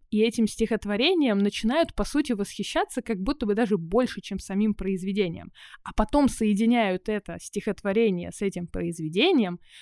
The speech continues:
приходят в Лувр, и вот этот маленький кружочек, очень ограниченный, парижских интеллектуалов того времени, которые любят и Готье,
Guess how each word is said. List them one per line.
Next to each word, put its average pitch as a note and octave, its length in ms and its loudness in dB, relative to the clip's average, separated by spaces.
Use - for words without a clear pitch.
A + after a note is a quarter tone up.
приходят G3+ 580 4
в - 60 -6
Лувр, A3+ 480 4
и G#3 100 -2
вот G#3 160 -2
этот G#3 220 -4
маленький D#4 520 6
кружочек, A#3+ 680 2
очень A#3 300 2
ограниченный, A3 720 2
парижских G#3 680 -2
интеллектуалов F#3+ 760 -2
того F3+ 240 -6
времени, B3+ 460 2
которые G3 360 -2
любят G3 360 -2
и A3+ 80 0
Готье, G3+ 640 -2